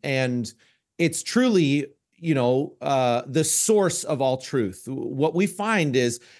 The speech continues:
whether you discovered that the earth was flat through the Bible or whether you discovered it through amateur science or what have you, you know, before the YouTube videos were heavily <laughs> censored as they tend to be now, um,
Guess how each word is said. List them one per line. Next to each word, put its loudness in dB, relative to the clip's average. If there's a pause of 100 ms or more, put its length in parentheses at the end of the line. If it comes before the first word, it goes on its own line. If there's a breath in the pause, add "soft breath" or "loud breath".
(240 soft breath)
whether 2
you 2
discovered 0
that 4
the 0
earth 0
was -2
flat -2
through -2
the 0
Bible 2
or 0
whether 0
you -2
discovered -2
it -2
through 0
amateur 0
science 0
or 2
what -2
have 0
you, 2
you 0
know, -2
before 0 (240 loud breath)
the 0
YouTube -2
videos 0
were 0
heavily 0
<laughs> -4
censored 2
as 2
they 2
tend -2
to -4
be -2
now, 0 (400 loud breath)
um, -2